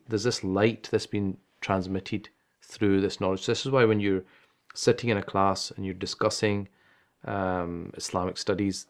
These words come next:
there's a certain feeling that you come away with in that class. Your, your, your soul is uplifted. You feel nourished spiritually. And so that,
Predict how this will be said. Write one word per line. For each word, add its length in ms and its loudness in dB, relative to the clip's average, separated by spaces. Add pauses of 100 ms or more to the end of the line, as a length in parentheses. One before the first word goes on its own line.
there's 200 0
a 40 -4
certain 440 -2
feeling 680 2 (460)
that 100 -2
you 100 -2
come 200 0
away 180 4
with 200 2
in 80 -2
that 160 -4
class. 380 -4
Your, 260 0
your, 420 -2
your 220 -10
soul 600 2 (260)
is 140 -4
uplifted. 640 -4 (320)
You 80 -8
feel 220 2
nourished 580 0
spiritually. 640 0 (600)
And 120 2
so 320 10 (340)
that, 500 6